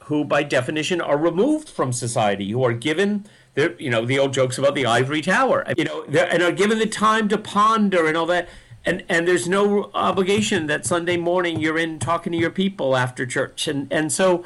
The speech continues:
what you don't see with that, with the Latino community, is you still see these kind of first generation activists who, you know, I, I was just, uh, writing, uh, uh, today about Betty Guardado,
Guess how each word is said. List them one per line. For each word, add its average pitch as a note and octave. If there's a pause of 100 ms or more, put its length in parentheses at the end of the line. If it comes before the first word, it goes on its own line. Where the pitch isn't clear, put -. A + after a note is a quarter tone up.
(100)
what F#3+
you F#3
don't C4
see E3
with C#3
that, B2+
with D3
the C3+
Latino D3
community, C3 (420)
is D#3+
you E3
still A3
see G3+
these E3
kind D3+
of A#2
first G3+
generation E3
activists B2+ (800)
who, C#3+
you C3
know, G#2+
I, A#2
I C#3+
was B2
just, C3+
uh, B2
writing, B2+
uh, A#2 (140)
uh, B2
today C3+
about B2
Betty B2+
Guardado, A2+